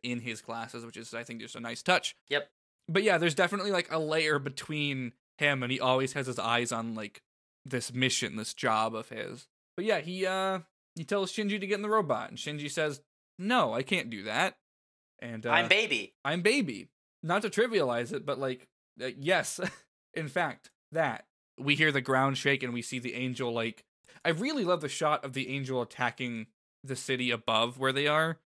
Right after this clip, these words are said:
Speaker 1: um, because it doesn't move. You just see, like, its eye flash and then an explosion happen in a different place.
Speaker 2: Yeah.
Speaker 1: It's just really eerie.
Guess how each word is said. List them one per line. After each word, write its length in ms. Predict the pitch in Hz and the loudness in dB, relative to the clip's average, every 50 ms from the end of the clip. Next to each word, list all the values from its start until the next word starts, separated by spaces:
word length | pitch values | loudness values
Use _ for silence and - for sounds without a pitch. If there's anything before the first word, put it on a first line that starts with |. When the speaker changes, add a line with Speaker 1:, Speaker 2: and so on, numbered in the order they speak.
| - - | -4 0
Speaker 1:
um, 320 | 131 123 117 110 107 107 - | 2 2 2 2 0 -2 -2
because 240 | 131 127 147 139 147 | 0 2 4 4 4
it 80 | 135 | 4
doesn't 280 | 131 135 131 131 110 117 | 4 2 2 0 -2 -2
move. 280 | 117 120 135 139 127 | 0 0 2 2 2
You 80 | 127 123 | 2 0
just 140 | 127 123 - | 0 0 -2
see, 80 | 139 | -2
like, 160 | 127 127 - 131 | -4 -2 -4 -4
its 100 | 123 - | -6 -4
eye 200 | - 123 120 127 | 0 2 2 2
flash 420 | 127 - - 139 135 135 135 131 - | 0 0 -2 0 0 0 0 -2 -4
and 140 | - 123 120 | -6 -6 -6
then 100 | 120 117 | -6 -6
an 80 | 113 | -6
explosion 540 | 110 110 - - - 123 120 123 123 123 123 | -6 -8 -10 -8 -4 -4 -2 -2 -4 -6 -10
happen 420 | - - 113 170 - 170 170 170 | -8 -8 -6 -4 -2 -4 -4 -4
in 120 | - - 160 | -6 -6 -4
a 40 | 156 | -4
different 280 | 156 160 - 208 - 170 | -4 -4 -4 -4 -4 -2
place. 380 | 190 196 202 196 190 - - _ _ _ _ _ _ _ - | -2 -2 0 -2 -4 -8 -14 _ _ _ _ _ _ _ -4
Speaker 2:
Yeah. 240 | 131 127 120 120 - - _ _ _ _ _ _ _ | -2 0 0 -2 -4 -8 _ _ _ _ _ _ _
Speaker 1:
It's 80 | 131 - | -10 -8
just 120 | - - | -8 -6
really 360 | 127 123 131 135 127 127 120 117 | -2 0 0 2 2 2 2 2
eerie. 380 | 120 123 135 143 147 139 - | 2 2 0 0 -2 -4 -8